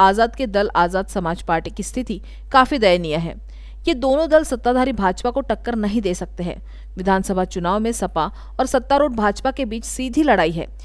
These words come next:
इसलिए उत्तर प्रदेश में आम्बेडकरवादी जनता बसपा और आजाद समाज पार्टी के बजाय सपा का विचार कर रहे हैं।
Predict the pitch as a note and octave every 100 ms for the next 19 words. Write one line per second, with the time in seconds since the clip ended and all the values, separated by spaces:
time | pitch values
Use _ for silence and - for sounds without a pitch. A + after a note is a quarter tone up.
0 | - - - C#4+ D#4+ D#4+ D4 C#4+ C4+ C#4
1 | D4 D4 A3+ A#3 A#3 A#3 A3+ A#3 G#3 G3
2 | G3+ A3 G3+ F#3+ - F#3+ - F#3+ - F3+
3 | G3 A3 A3+ G3+ G3+ F#3+ E3+ G#3 B3 G#3+
4 | E3 C#3+ - - C4 G3+ G3+ C4+ B3+ G3
5 | F3+ E3+ D#3+ E3+ E3